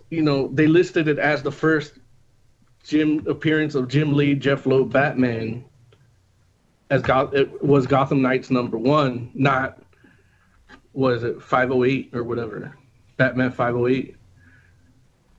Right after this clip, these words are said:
So it shot up to, like, fucking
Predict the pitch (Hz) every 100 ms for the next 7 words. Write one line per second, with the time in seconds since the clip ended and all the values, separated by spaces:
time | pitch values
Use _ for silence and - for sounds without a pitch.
0 | _ _ _ - 143 131 120 107 95 -
1 | _ _ _ _ _ 135 131 - - 165
2 | 160 185 143 143 127 - - 127 117 107
3 | - - - _ _ _ _ _ _ -
4 | - 151 - 123 117 110 -